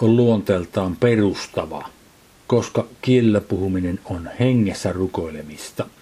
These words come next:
Ja katsotaan sen vuoksi neljännentoista luvun jakeet neljätoista ja viisitoista kertauksen vuoksi. Sillä jos minä rukoilen kielillä puhuen, niin minun henkeni kyllä rukoilee, mutta ymmärrykseni on hedelmätön.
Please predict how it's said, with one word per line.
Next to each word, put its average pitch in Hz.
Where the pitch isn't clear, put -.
Ja 113
katsotaan 110
sen 139
vuoksi 117
neljännentoista 123
luvun 110
jakeet 104
neljätoista 107
ja 98
viisitoista 98
kertauksen 85
vuoksi. 82
Sillä 147
jos 156
minä 165
rukoilen 156
kielillä 151
puhuen, 135
niin 131
minun 135
henkeni 117
kyllä 98
rukoilee, 85
mutta 120
ymmärrykseni 98
on 104
hedelmätön. 82